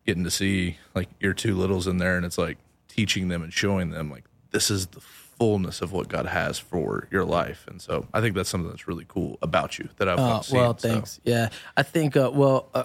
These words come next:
Speaker 2: our life is pretty unconventional, and so there's some pros and cons to that. But one of the things that we, I wanna try, uh, or fumbling forward,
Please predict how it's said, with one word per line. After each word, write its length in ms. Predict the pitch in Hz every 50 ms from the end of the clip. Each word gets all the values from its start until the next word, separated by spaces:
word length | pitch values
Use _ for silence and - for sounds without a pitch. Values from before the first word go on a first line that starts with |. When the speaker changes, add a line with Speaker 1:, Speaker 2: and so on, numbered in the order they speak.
| -
Speaker 2:
our 140 | 135 135 139
life 280 | 139 135 131 127 120 131
is 180 | 127 120 -
pretty 360 | - - - - 135 131 127 120
unconventional, 920 | 127 127 113 - 120 120 120 123 120 117 - 139 127 123 120 120 120 117 - - - - _ _ _ _ _ -
and 220 | 131 123 123 117
so 220 | - - - 120 120
there's 180 | 117 120 117 -
some 160 | - 127 120
pros 240 | - - 127 120 120
and 140 | 120 117 113
cons 280 | - 120 120 117 -
to 60 | -
that. 120 | 123 113 - - - _
But 140 | - 131 -
one 160 | 143 143 143
of 100 | 135 127
the 60 | 113 -
things 180 | 139 127 123 120
that 140 | 127 - -
we, 240 | 135 127 120 117 120 - - - -
I 100 | 123 127
wanna 260 | 131 131 127 120 110 -
try, 840 | - - - - - 131 123 117 117 113 110 110 107 107 104 110 - _ _ _ _ _ _ _ _ _ _ _ _ _ _ _ _ _ _ _ _ _ _ _ _ -
uh, 60 | 117 - -
or 160 | 151 151 147
fumbling 460 | 139 - - 107 101 101 104 107 104 -
forward, 320 | - 110 110 110 110 -